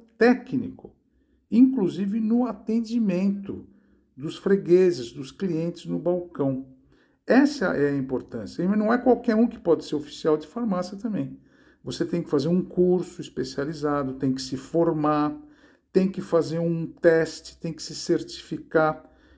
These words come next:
no Conselho Regional de Farmácia. Aí só o Conselho Regional de Farmácia vai te tornar um oficial de farmácia para exercer a profissão, entendeu?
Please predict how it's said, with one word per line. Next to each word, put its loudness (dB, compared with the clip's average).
no 0
Conselho 4
Regional 0
de -10
Farmácia. -4
Aí 2
só 0
o 4
Conselho 2
Regional -2
de -10
Farmácia -8
vai 4
te -6
tornar 4
um -2
oficial -4
de -8
farmácia -6
para -2
exercer 0
a 4
profissão, -4
entendeu? -4